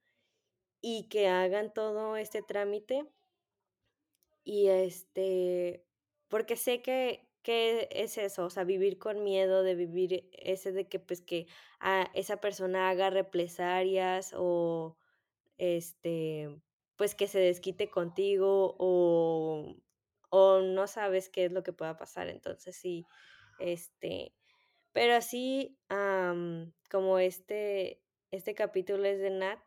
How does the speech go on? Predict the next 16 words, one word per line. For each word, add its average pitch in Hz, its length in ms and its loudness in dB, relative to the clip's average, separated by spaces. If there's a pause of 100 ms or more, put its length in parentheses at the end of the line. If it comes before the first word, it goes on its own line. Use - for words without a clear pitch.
(100)
<laughs> - 720 -20
pues, 190 300 2
Nat, 190 320 0 (800)
pues, - 920 -4
queremos 190 420 2
decirte 208 640 -4
que, 196 120 -16
pues, 175 280 -8
nosotras 175 560 -6
sí 185 320 -6
te 185 140 -4
creemos. 180 880 -4 (220)
Si 220 140 -2
buscan 208 360 -2
una 220 220 -2
persona 180 920 -4